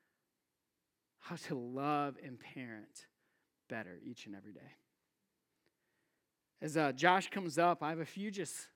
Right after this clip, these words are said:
last second thoughts that I wanna put before you. The first is, how do you model an abiding relationship with Christ? How do you model that?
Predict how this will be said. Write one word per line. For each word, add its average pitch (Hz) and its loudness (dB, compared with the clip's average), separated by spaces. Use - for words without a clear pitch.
last 175 -2
second 170 -2
thoughts - 0
that 156 -4
I 151 -2
wanna 156 -4
put 175 -8
before 151 -6
you. 127 -8
The 147 -10
first 208 0
is, 170 -4
how 170 4
do 202 2
you 214 2
model 190 4
an 170 0
abiding 160 0
relationship 143 -4
with 123 -14
Christ? - -12
How 180 -2
do 208 0
you 202 -2
model 156 0
that? 104 -8